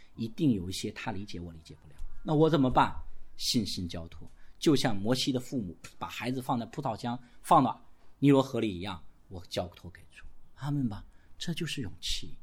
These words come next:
所以弟兄姊妹，这是我跟大家讲这三个方面，希望我们去思考，去明白摩西的父母为什么这么勇敢，就是因为有这三个恩。第一个是什么？看见恩典。你一定要学这个功课，看恩典。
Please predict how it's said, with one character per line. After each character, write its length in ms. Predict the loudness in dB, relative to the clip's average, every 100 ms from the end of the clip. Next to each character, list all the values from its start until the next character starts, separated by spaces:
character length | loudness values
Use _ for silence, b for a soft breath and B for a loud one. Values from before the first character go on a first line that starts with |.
| -12 -14
所 140 | 0 2
以 20 |
弟 60 |
兄 100 | 4
姊 100 | 4
妹， 180 | 6 4 B B 8
这 160 | 12
是 140 | 12 10
我 100 | 8
跟 140 | 6
大 100 | 2
家 120 | 2
讲 280 | 2 2 0
这 100 | -2
三 280 | -2 0 2
个 100 | 0
方 200 | -2 -6
面， 200 | -4 -4 -8 -16 -12
希 160 | 0
望 100 | 2
我 80 | 2
们 120 | 0
去 140 | -4 -6
思 240 | -6 -8
考， 260 | -10 -12 -16 b b -6
去 160 | 0
明 200 | 2 2
白 220 | -2 -4 b b
摩 200 | 2 4
西 180 | 4 2
的 80 | 0
父 160 | 0
母 160 | 2 4
为 140 | 4
什 120 | 2 0
么 120 | -2
这 100 | 0
么 120 | 0
勇 220 | -2 -8 -8
敢， 200 | -8 -10 _ _ _ _ _
就 140 | -2
是 160 | -2 0
因 180 | 2 2
为 140 | 2
有 80 | -2
这 160 | -4 -6
三 260 | -4 -6
个 140 | -6 -8
恩。 200 | -10 -8 -4
第 140 | 0 2
一 80 |
个 180 | 6 4
是 120 | 4
什 100 | 0
么？ 220 | -2 -4 -8 b b -10
看 360 | 0 2 4
见 240 | 2 -2 -4 -4
恩 260 | -2 0 -2
典。 260 | -6 -8 -12 -18 B B B 2
你 180 | 4
一 80 | 4
定 160 | 0 2
要 120 | 4
学 260 | 4 2 2
这 200 | 4 2
个 240 | 0 -12 -12
功 180 | -8 -8
课， 200 | -8 -12 -6
看 220 | 0 0
恩 240 | 2 4 4
典。 180 | 2